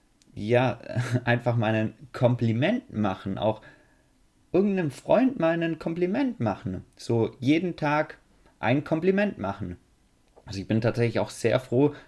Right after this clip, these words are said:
dass ich mittlerweile Freunde hab, wo wir uns so, ähm, bestärken, wo wir uns eben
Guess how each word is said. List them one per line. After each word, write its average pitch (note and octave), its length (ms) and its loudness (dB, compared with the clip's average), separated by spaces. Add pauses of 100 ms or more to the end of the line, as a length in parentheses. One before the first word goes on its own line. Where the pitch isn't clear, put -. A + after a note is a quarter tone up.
(100)
dass - 100 -14
ich - 80 -16
mittlerweile G#2 880 4 (400)
Freunde B2+ 440 6
hab, B2 300 2 (140)
wo G#2 180 2
wir G#2 140 4
uns G#2 240 -2
so, C#3 340 2 (460)
ähm, A2 320 0
bestärken, A#2 800 4
wo G#2+ 160 0
wir G#2+ 120 0
uns G#2 180 -4
eben G#2+ 300 -2